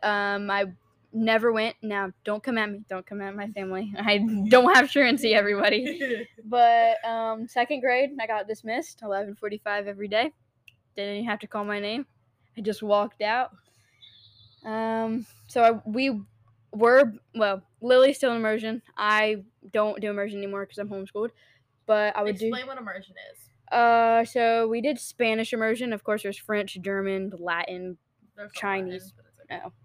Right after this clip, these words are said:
Speaker 1: well, okay. Well, you get the point. You do, you do half of your day in Spanish.
Speaker 2: We learn math and science.
Speaker 1: So we learned math and science in Spanish, and then we did E L A and social studies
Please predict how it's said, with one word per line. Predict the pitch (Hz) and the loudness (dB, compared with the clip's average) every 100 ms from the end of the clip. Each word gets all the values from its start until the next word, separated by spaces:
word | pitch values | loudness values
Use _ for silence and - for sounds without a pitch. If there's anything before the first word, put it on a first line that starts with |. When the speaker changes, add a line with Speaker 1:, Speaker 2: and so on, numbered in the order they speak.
| _ | _
Speaker 1:
well, | - - - | -14 -12 -10
okay. | - - _ | -10 -12 _
Well, | 202 190 - | -4 -4 -6
you | - 262 | -2 0
get | 247 220 | 4 2
the | - | 0
point. | 196 180 - - - - - | -8 -10 -12 -20 -20 -20 -2
You | 254 240 | 0 4
do, | 269 254 247 233 - _ - - _ _ _ _ _ _ _ _ | 6 8 8 6 0 _ -20 -20 _ _ _ _ _ _ _ _
you | 220 226 247 247 240 | -4 0 2 2 0
do | 208 269 | 4 4
half | 269 226 214 240 | 6 6 6 6
of | 233 | -4
your | 208 208 | -2 0
day | 190 196 208 240 226 | 2 4 4 2 -4
in | 214 | -6
Spanish. | 214 - 202 202 240 233 226 | -6 -6 -4 -2 -4 -8 -14
Speaker 2:
We | 214 | -16
learn | 208 | -18
math | 196 180 _ | -16 -18 _
and | _ | _
science. | _ _ _ _ | _ _ _ _
Speaker 1:
So | - 233 220 | -2 4 4
we | 220 233 | 6 4
learned | 233 233 | 4 2
math | 226 208 - | 2 0 -4
and | 190 | -6
science | 208 202 - | -4 -4 -8
in | 208 | -16
Spanish, | - 226 233 269 - | -10 -6 -4 -4 -6
and | 214 | -6
then | 220 | -6
we | 196 | -4
did | 202 - | -6 -4
E | 208 | -2
L | 208 | -2
A | 202 | -4
and | 202 | -6
social | 208 208 208 | -8 -10 -12
studies | - 202 202 196 196 | -10 -6 -4 -6 -10